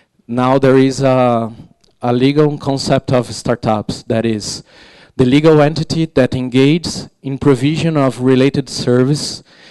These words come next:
and the provision of goods such as email service, hosting and developing website and blogs, personal communication, social networks, searching engines, and advertising disclosure on the,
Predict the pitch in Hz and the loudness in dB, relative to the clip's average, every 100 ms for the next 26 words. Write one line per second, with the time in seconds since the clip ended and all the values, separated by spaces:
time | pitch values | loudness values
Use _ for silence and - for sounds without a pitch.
0 | - - 120 123 - 143 120 143 147 156 | -20 -8 -4 -2 2 2 4 2 2 0
1 | 139 - 131 127 135 - - 143 - - | -2 2 4 4 2 -2 -2 -2 -2 -6
2 | 120 104 - - - _ _ _ _ 151 | -4 -4 -8 -12 -14 _ _ _ _ -2
3 | 151 135 131 - 127 123 127 - - - | 0 2 0 0 0 2 0 -4 -10 -14
4 | - 131 131 - 131 131 131 123 120 127 | 0 2 2 0 -4 -6 -8 -8 -2 0
5 | 123 127 - 127 123 123 - 120 117 120 | 4 2 2 0 2 2 0 -2 -2 -4
6 | 117 117 123 120 - - - - _ - | -2 0 0 -2 -12 -20 -20 -20 _ 0
7 | 147 - 143 139 139 135 127 127 127 - | 2 2 0 0 -2 -2 -2 0 0 0
8 | 131 127 - - - 156 165 135 131 - | -6 -8 -14 -4 0 0 0 0 -2 -2
9 | - 123 123 - - 151 151 - 139 127 | 0 2 0 -4 -6 -4 -2 -4 -6 -6
10 | 123 123 139 147 147 - - - - - | -6 -6 -4 -6 -8 -12 -20 -20 -20 -10
11 | 123 127 135 131 139 - 131 135 135 139 | -6 -2 -2 0 0 2 2 2 -2 -6
12 | - - 131 127 139 131 131 123 | -6 0 0 2 2 2 0 -4